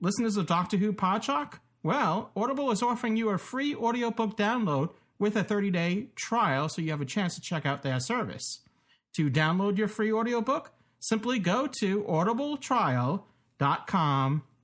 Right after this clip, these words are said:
slash podshock. Again, that's audibletrial dot com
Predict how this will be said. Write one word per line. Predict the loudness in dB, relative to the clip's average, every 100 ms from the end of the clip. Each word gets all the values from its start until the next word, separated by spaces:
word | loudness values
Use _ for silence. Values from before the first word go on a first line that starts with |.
| _
slash | -6 0 2 0 -2
podshock. | -2 0 0 0 -2 -2 -4 -12 _ _ -4
Again, | -2 0 0 0
that's | -2 -2
audibletrial | -2 0 0 0 -2 -2 0 2 2 2 0 -2 -6 _ _
dot | 0 0 0
com | 0 2 2 2 2 -2